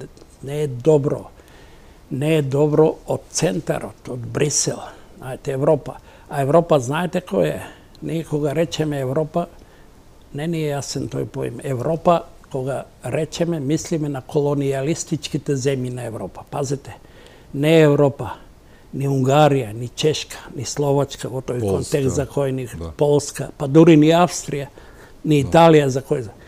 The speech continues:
Speaker 1: Европа се, тие земји што се уште ликвидираат и цицаат колонии, та колонијални во Франција, Англија, Германија,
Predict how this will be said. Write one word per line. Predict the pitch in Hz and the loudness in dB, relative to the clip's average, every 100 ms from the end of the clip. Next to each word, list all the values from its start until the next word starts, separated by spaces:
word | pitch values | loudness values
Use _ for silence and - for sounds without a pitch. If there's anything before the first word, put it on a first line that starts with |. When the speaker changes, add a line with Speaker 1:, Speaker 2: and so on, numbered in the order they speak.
| - - - - - - - - | -20 -20 -20 -20 -20 -20 -20 -8
Speaker 1:
Европа | 143 127 156 165 156 | -2 6 6 8 4
се, | - - - - - | 0 -6 -12 -18 -12
тие | - 139 | -2 0
земји | 123 135 139 127 | 0 -4 -4 -4
што | - 135 - - - | -6 -6 -12 -20 -20
се | - - 147 | -8 -4 -2
уште | 135 - 139 | -2 -2 -4
ликвидираат | 131 120 131 127 131 139 123 - | -4 -6 -10 -6 -2 -2 -4 -8
и | 120 | -12
цицаат | - 156 135 - 131 127 | -8 -8 -6 -6 -6 -10
колонии, | - 135 131 131 120 117 98 - | -10 -6 -4 -4 -8 -10 -14 -14
та | 143 - | -18 -14
колонијални | 113 127 120 127 120 123 | -12 -12 -12 -12 -12 -14
во | 117 - - - | -16 -18 -18 -6
Франција, | 139 143 - - - - - | -4 -2 -4 -10 -14 -20 -10
Англија, | - 151 139 123 92 - - | -4 0 0 -2 -8 -12 -4
Германија, | 131 127 143 147 139 - | -2 0 0 0 -2 -6